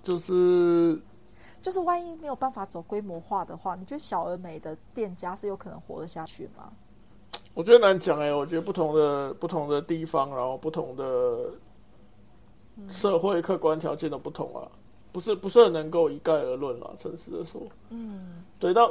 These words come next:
Speaker 1: 可是我觉得日本，呃，怎么讲？它主要是因为它是一个很，它是一个人口很多的国家，然后一个同质化很高的国家，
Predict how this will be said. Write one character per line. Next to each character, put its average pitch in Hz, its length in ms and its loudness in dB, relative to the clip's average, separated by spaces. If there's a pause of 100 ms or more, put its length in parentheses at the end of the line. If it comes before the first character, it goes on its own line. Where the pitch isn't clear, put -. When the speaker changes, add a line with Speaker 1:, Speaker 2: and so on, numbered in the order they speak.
Speaker 1:
可 - 100 0
是 294 60 4
我 277 120 10
觉 185 120 4
得 190 60 6
日 247 120 4
本， 143 600 -2 (1000)
呃， 143 580 2
怎 147 100 -8
么 151 140 -2
讲？ 156 240 -4 (1700)
它 277 220 6
主 185 160 4
要 180 120 8
是 175 100 2
因 240 40 6
为 208 60 6
它 208 120 10
是 214 160 0
一 208 40 -6
个 202 120 2
很， 135 320 -4 (140)
它 208 160 2
是 220 80 2
一 - 20 2
个 240 80 12
人 165 200 8
口 156 180 4
很 139 220 0
多 151 200 2
的 139 120 0
国 123 240 -8
家， 123 360 -4
然 - 80 -4
后 156 120 0
一 - 20 0
个 175 100 0
同 156 260 -4
质 151 200 -6
化 156 220 6
很 151 220 -6
高 131 220 -2
的 135 140 -6
国 - 240 -8
家， - 320 -8